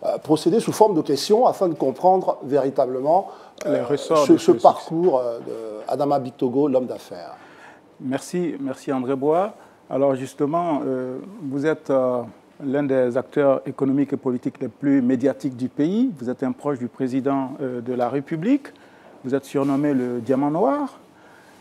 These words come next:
Speaker 2: Alors entre business et, et politique, votre, euh, entreprise ne connaît pas la crise. Comment faites-vous,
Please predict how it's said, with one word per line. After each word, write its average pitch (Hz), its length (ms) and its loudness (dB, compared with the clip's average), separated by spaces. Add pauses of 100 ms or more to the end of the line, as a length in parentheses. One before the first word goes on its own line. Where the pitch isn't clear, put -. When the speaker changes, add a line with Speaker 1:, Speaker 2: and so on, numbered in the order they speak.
(160)
Speaker 2:
Alors 151 280 4
entre 160 600 2 (280)
business 190 720 -2
et, 160 240 0
et 151 80 -2
politique, 170 640 -2 (720)
votre, 170 440 -2
euh, 151 340 4 (160)
entreprise 165 500 -4
ne 156 100 -2
connaît 135 280 -2
pas 185 140 -4
la 175 120 -2
crise. 131 460 -2 (240)
Comment 226 240 0
faites-vous, 151 500 -4